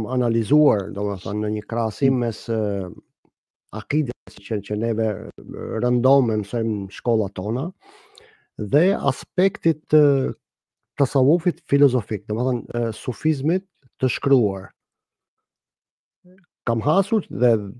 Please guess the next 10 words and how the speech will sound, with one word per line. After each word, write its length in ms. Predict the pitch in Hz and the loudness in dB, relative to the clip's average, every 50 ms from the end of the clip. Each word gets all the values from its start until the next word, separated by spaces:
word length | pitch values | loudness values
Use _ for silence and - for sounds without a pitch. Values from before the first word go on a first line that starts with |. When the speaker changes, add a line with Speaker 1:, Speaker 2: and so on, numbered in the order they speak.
| - _ _ _ _ _ | -20 _ _ _ _ _
Speaker 1:
të 160 | - _ - - | -20 _ -20 -2
paktën 420 | _ 160 151 131 - - 143 160 160 | _ 2 2 2 0 0 -2 -2 0
kam 200 | - 135 123 123 | 0 0 2 2
dalë 200 | 123 131 131 127 | 4 4 4 4
në, 80 | 131 131 120 117 113 | 4 2 2 0 0
në, 200 | 113 117 120 123 117 113 | 0 0 0 0 0 0
në 220 | 113 113 113 120 127 | -2 -2 0 0 0
një 140 | 131 131 131 | 2 4 4
rezultat 520 | 143 135 117 147 160 - 127 110 120 123 _ _ _ _ | 4 4 4 0 0 0 0 -2 -2 -4 _ _ _ _
që 260 | - - 117 113 113 | -4 0 0 0 0